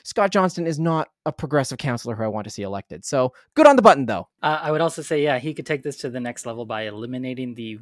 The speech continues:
Speaker 2: Ward ten in brackets from all of his materials, his Twitter page, his marketing campaigns. There is no more Ward ten. It's not
Speaker 1: It's
Speaker 2: the
Speaker 1: true.
Speaker 2: same thing.
Speaker 1: We giveth and we taketh away. Candidates, get on your election segment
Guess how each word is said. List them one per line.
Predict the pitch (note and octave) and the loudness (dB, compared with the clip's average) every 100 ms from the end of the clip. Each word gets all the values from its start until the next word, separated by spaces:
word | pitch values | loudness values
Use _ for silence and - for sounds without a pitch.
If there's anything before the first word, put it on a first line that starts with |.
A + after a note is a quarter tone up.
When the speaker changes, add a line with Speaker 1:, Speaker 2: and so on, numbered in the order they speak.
| A2 | -14
Speaker 2:
Ward | A2 A#2 A#2+ | -8 -8 -10
ten | - A2+ B2 | -14 -14 -12
in | A#2+ | -12
brackets | G#2+ G#2+ - C3+ - | -8 -8 -8 -16 -16
from | - A#2+ | -16 -16
all | A#2 A#2 | -12 -10
of | A#2+ | -10
his | C3 A#2 | -12 -16
materials, | A2+ A2 - A#2+ C3+ D3 | -16 -18 -14 -10 -10 -10
his | - A2 | -14 -20
Twitter | - B2 B2 | -16 -12 -12
page, | C3+ C#3 C#3+ | -10 -12 -12
his | A2+ A2+ | -18 -16
marketing | A2+ A#2 C3 | -16 -14 -14
campaigns. | B2+ C3+ B2+ C#3 C#3 - _ - - _ | -14 -14 -14 -14 -16 -18 _ -20 -20 _
There | - | -10
is | D#3 C#3+ | -10 -10
no | G#2+ | -14
more | G2 | -16
Ward | F#2+ F#2+ F#2 | -18 -20 -20
ten. | - C3+ _ _ _ | -20 -20 _ _ _
It's | - | -10
not | B3+ | -8
Speaker 1:
It's | C4 | -6
Speaker 2:
the | |
Speaker 1:
true. | B2+ G#3 | -2 -2
Speaker 2:
same | A#2 F#2+ G2+ _ _ - | -2 -8 -20 _ _ -20
thing. | - _ | -20 _
Speaker 1:
We | C#3+ F3+ G#3 G#3+ F#3+ _ C#3+ | -2 0 2 0 -4 _ -4
giveth | D#3 F3 G#3 - | 0 0 0 -4
and | E3 E3+ | -2 0
we | E3 E3 | 0 -2
taketh | D3+ C#3+ D#3+ D3 | -2 -2 -2 -2
away. | A#2+ G#2 G2+ _ _ | 0 -2 -4 _ _
Candidates, | C#3+ D3 D3 D#3+ - D3+ | -8 -4 -4 -6 -8 -6
get | D3+ D#3 | -4 -2
on | D#3+ D3+ | -2 -4
your | C3+ | -4
election | B2+ B2+ - C#3+ | -2 -4 -4 -6
segment | D3 C3+ C3+ C3 | -4 -4 -4 -6